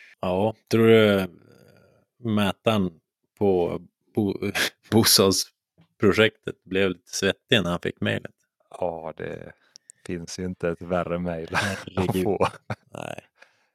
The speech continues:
Speaker 2: Det måste vara en sån känsloväxling också från att, ja, det andra mäter, det, först ser man käppen och så kollar man mot sina koordinater. Ja, men jag har gjort rätt, skönt. <laughs>
Speaker 1: Ja.
Speaker 2: Och sen får man det tillbaks. Så jag,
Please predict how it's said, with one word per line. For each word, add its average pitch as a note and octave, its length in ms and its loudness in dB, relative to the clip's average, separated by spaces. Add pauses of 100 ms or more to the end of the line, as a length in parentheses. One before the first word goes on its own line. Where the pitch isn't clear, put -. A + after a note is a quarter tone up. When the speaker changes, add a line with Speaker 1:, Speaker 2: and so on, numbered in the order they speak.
(720)
Speaker 2:
Det A#2+ 160 6
måste A#2+ 280 0
vara A2+ 80 4
en A2 60 2
sån A2 160 2
känsloväxling A2 760 2
också A2+ 280 2
från G#2 220 2
att, G2 160 2
ja, G2+ 200 4
det G2+ 320 2
andra G2+ 300 2
mäter, G2+ 320 2 (260)
det, A#2 260 0
först A2 280 2
ser G#2 140 4
man F#2+ 160 -2
käppen F#2 380 -2
och F2+ 80 -4
så G2 80 -2
kollar G#2 340 2
man F#2 180 -4
mot F#2 160 -6
sina F#2+ 220 -4
koordinater. F#2+ 540 -2
Ja, B2 160 8
men A2+ 180 2
jag A2 80 6
har G#2+ 80 8
gjort G2 220 0
rätt, F2 180 -6
skönt. F2 360 -2 (120)
<laughs> - 100 -6
Speaker 1:
Ja. G#2 360 2 (280)
Speaker 2:
Och A#2+ 180 0
sen G2 240 0
får A2+ 180 -2
man F#2+ 180 -6
det F#2 160 -2
tillbaks. F#2 460 -6 (2250)
Så - 140 4
jag, B2+ 440 6